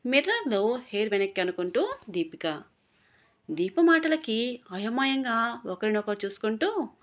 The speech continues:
"అదేంటి అలా అంటావు? ఆ కావ్య నీకు చేసిన ఇన్సల్ట్ని అప్పుడే మర్చిపోయావా?" అంటూ ఆశ్చర్యంగా అడుగుతుంది ఆమె. ఫ్రెండ్ మాటకి మిర్రర్ల నుండే వెనక్గా ఉన్న ఫ్రెండ్స్ని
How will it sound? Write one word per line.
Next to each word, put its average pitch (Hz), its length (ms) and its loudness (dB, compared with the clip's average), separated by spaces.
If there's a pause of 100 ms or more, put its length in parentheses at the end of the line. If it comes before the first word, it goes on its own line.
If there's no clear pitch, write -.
(420)
"అదేంటి 339 800 4 (260)
అలా 180 220 0
అంటావు? 254 720 0 (400)
ఆ 339 80 8
కావ్య 254 760 4
నీకు 320 260 4
చేసిన 233 360 -2
ఇన్సల్ట్ని 247 760 2 (420)
అప్పుడే 226 280 2
మర్చిపోయావా?" 294 920 2 (340)
అంటూ 294 460 2
ఆశ్చర్యంగా 269 580 0
అడుగుతుంది 247 400 -2
ఆమె. 233 400 2 (680)
ఫ్రెండ్ 190 260 4
మాటకి 254 760 4 (220)
మిర్రర్ల 247 420 4
నుండే 311 420 6
వెనక్గా 208 460 0
ఉన్న 226 200 0
ఫ్రెండ్స్ని 196 360 0